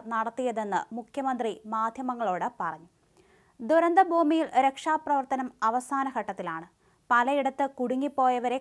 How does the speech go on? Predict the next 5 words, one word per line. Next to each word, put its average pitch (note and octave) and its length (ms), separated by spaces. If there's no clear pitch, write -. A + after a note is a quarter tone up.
കണ്ടെത്തി A3 420
സംരക്ഷിക്കാനായിരുന്നു D#4 1040
ആദ്യഘട്ടത്തിൽ C4 560
ശ്രമിച്ചത്. F3+ 440
ജീവന്റെ F4+ 440